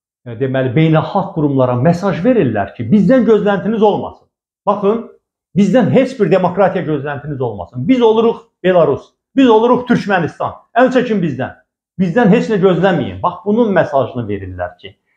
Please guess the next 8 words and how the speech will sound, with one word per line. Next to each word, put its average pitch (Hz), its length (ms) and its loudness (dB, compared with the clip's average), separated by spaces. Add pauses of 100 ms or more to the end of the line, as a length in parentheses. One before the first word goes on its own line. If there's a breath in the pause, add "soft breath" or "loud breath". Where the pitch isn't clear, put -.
(160)
həmin 190 280 4
o 165 160 2
beynəlxalq 165 520 -4
təşkilatların 156 840 -2 (260)
gözləntiləri 175 720 2
aşağı 131 320 -2
düşsün. - 300 -20 (640)
Məsələn, 156 420 2